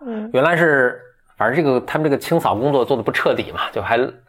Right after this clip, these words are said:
Speaker 2: 留下这么老，老，老，老同志。这位老同志可能耳聪-，耳不聪，目不明，他就没听好这个，这个消息，所以他就还跟那儿纺线。这小姑娘过去就跟着玩儿，嘣一下，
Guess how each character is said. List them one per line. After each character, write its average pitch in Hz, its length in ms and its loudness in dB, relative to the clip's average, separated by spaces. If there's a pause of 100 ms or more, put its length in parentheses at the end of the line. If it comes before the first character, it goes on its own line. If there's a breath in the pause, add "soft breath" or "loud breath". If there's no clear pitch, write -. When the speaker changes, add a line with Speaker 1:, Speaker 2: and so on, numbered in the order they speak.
(220 loud breath)
Speaker 2:
留 127 220 4
下 180 120 2
这 139 120 2
么 127 100 2
老， 92 240 0
老， 98 240 0
老， 107 200 2
老 90 180 2
同 110 200 -6
志。 139 100 0
这 123 100 2
位 123 40 4
老 104 120 2
同 123 160 0
志 135 120 2
可 117 80 -4
能 127 220 2
耳 113 220 2
聪-， 165 320 0
耳 127 140 2
不 139 80 0
聪， 185 180 0
目 170 180 2
不 131 120 2
明， 123 220 2
他 139 80 0
就 135 100 0
没 117 120 0
听 156 260 -2
好 - 220 -4
这 104 120 -6
个， 98 200 -4 (640 loud breath)
这 - 100 -4
个 - 20 0
消 170 240 2
息， 131 140 0
所 117 140 0
以 113 40 2
他 123 100 0
就 120 120 4
还 - 220 2
跟 165 80 2
那 175 80 4
儿 147 40 0
纺 - 180 -6
线。 - 160 -10 (1200 loud breath)
这 - 100 -10
小 143 120 2
姑 147 140 4
娘 156 120 4
过 151 140 2
去 131 100 0
就 127 160 4
跟 139 100 2
着 135 100 4
玩 107 200 2
儿， 120 160 0 (240)
嘣 208 220 2
一 180 60 2
下， 156 240 2